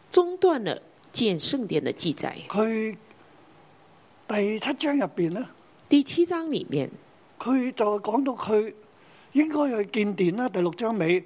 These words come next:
Speaker 2: 緊跟住就聖殿就完成啦。
Speaker 1: 第六章最後就講到，哦，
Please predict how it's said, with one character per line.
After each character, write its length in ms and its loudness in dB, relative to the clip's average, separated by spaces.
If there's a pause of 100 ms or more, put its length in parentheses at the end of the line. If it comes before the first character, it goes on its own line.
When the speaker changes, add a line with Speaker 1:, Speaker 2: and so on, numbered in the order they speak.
Speaker 2:
緊 180 -2
跟 160 4
住 140 -2
就 140 -4 (260)
聖 300 0
殿 220 0
就 100 2
完 260 0
成 200 -4
啦。 160 -6 (480)
Speaker 1:
第 140 8
六 240 -2
章 260 -2
最 160 2
後 160 0
就 140 -2
講 260 -2
到， 200 2
哦， 300 2